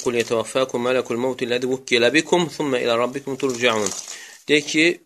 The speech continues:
sizə müvəkkəl olunan ölüm mələyi sizin canınızı alacaqdır.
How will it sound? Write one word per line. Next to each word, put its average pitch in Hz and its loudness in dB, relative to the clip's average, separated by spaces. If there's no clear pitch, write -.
sizə - 4
müvəkkəl 127 0
olunan 117 0
ölüm 123 0
mələyi 113 0
sizin 123 -4
canınızı 110 -2
alacaqdır. 95 -4